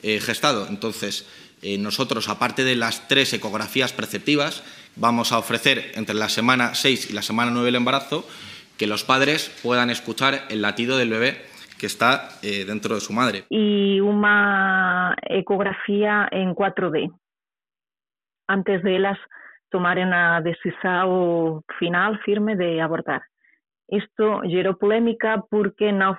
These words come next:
Speaker 2: fue respaldado pelo presidente da Xunta de Castela e León, que é do Partido Popular, Alfonso Fernández Mañueco, e ampliou, avisou tamén a, a política nacional.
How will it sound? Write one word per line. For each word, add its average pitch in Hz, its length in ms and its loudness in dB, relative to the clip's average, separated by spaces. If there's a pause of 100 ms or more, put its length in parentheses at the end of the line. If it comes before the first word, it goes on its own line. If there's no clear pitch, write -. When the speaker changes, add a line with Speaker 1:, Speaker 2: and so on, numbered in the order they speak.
Speaker 2:
fue 190 200 4
respaldado 196 840 0 (1120)
pelo 208 260 2
presidente 202 880 2 (320)
da 175 200 -2
Xunta 185 300 0
de 175 100 -2
Castela 180 340 -2
e 180 40 2
León, 196 420 0
que 180 220 0
é 190 200 0
do 180 140 -2
Partido 185 360 -2
Popular, 160 420 -2 (560)
Alfonso 180 800 -2
Fernández 175 420 -2
Mañueco, 165 560 -4 (220)
e 165 240 0 (240)
ampliou, 208 640 2 (360)
avisou 180 520 -2
tamén 185 500 0
a, 165 600 2
a 160 80 -2
política 180 420 -2
nacional. 175 480 -4